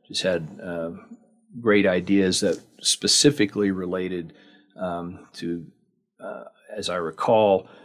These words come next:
uh, maximizing infrastructure and how to create, um, high-, our highway corridors that actually work. And both B V and,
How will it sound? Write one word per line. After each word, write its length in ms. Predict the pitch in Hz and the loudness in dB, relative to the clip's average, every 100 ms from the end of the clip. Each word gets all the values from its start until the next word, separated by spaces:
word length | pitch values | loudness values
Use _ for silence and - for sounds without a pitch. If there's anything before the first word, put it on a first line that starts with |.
| _ _ _ _ _ _ _ _ _ _ _ _ _ | _ _ _ _ _ _ _ _ _ _ _ _ _
uh, 420 | 90 90 - 90 - - - - _ _ _ - - | -12 -10 -10 -12 -14 -20 -20 -20 _ _ _ -10 2
maximizing 1120 | 120 117 - 113 104 98 101 101 98 95 92 - - _ _ _ | 4 4 4 2 4 4 4 2 0 0 -2 -4 -20 _ _ _
infrastructure 1200 | 117 104 107 - - 104 101 - 98 98 98 95 - _ _ | 0 2 2 0 4 4 4 2 4 4 2 -2 -12 _ _
and 420 | 104 104 98 95 98 | -4 0 2 2 2
how 200 | 107 98 | 2 0
to 60 | |
create, 600 | - 101 98 95 - - - | 0 0 2 2 0 -6 -8
um, 600 | 104 95 92 92 92 - _ _ _ - _ _ _ _ _ - - - _ _ _ _ _ _ - | -4 -2 -4 -4 -8 -12 _ _ _ -20 _ _ _ _ _ -20 -20 -20 _ _ _ _ _ _ -2
high-, 260 | 117 117 | 2 4
our 360 | 98 98 92 - | 4 4 2 0
highway 400 | - - 107 101 | 2 6 8 6
corridors 720 | 98 117 104 101 98 95 90 | 4 4 6 6 4 0 0
that 140 | 95 87 | -2 -2
actually 460 | 90 - 101 95 | -2 0 0 0
work. 540 | 85 87 92 87 - - | -2 0 0 0 -4 -12
And 280 | 104 95 98 | -8 -6 0
both 280 | 98 90 95 | 0 0 -2
B 200 | 95 85 | -2 2
V 480 | 101 104 107 104 | 4 6 6 4
and, 200 | 85 90 | 2 -6